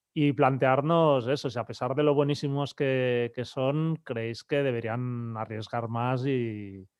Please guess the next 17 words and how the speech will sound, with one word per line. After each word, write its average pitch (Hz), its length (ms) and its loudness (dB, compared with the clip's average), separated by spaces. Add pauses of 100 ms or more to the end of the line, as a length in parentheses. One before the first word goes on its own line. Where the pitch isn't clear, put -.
(240)
y 113 120 -8
darle 104 240 -4
un 117 60 -4
poco 120 240 0
de 120 120 0
vidilla 117 460 -2
a 120 40 -2
los 107 160 -6
setlists. 104 500 -10 (420)
Marc, 131 220 0
empieza 127 360 0
tú, 147 180 2
que 135 180 -2
supongo 123 280 -4
que 131 140 0
eres 120 100 -2
el, 117 400 -6